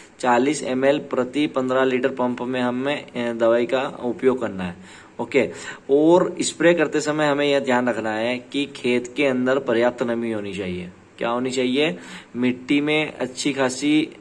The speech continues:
नमी होनी चाहिए, यानी मिट्टी अच्छी गीली होनी चाहिए। यदि अच्छी गीली नहीं होगी तो आपको proper result नहीं मिल पाएंगे। देखिए, जो भी खरपतवार नाशी product होते हैं उनमें खर-, अ, जमीन में नमी का होना आवश्यक होता है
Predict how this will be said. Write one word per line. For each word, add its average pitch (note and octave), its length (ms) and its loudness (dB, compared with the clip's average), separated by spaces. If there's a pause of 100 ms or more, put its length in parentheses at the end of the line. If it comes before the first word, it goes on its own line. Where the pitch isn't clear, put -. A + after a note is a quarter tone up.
(140)
नमी B2+ 260 2
होनी B2+ 200 2
चाहिए, A2+ 200 2
यानी A#2+ 160 0
मिट्टी C3+ 320 0
अच्छी C3 280 2
गीली B2 300 2
होनी B2+ 220 6
चाहिए। G#2+ 400 0
यदि C#3 180 2
अच्छी C#3 420 0
गीली C#3 300 2
नहीं C#3 200 2
होगी C3+ 380 0 (420)
तो B2+ 60 0
आपको B2+ 340 4
proper C3 520 4
result A#2+ 360 2
नहीं A#2+ 260 0
मिल A2 160 -2
पाएंगे। F#2 400 -6 (420)
देखिए, B2+ 340 4
जो B2 220 4
भी E3+ 140 6
खरपतवार C3+ 520 2
नाशी C#3 260 0
product C3 360 0
होते C3 240 -2
हैं C3+ 300 0 (360)
उनमें C3+ 580 0
खर-, B2+ 180 -2
अ, A#2+ 420 0 (300)
जमीन C3 640 -2
में C#3+ 340 0
नमी C3 400 0
का C#3+ 180 4
होना C3+ 300 2
आवश्यक B2+ 420 0
होता G#2+ 280 -2
है F2+ 140 -6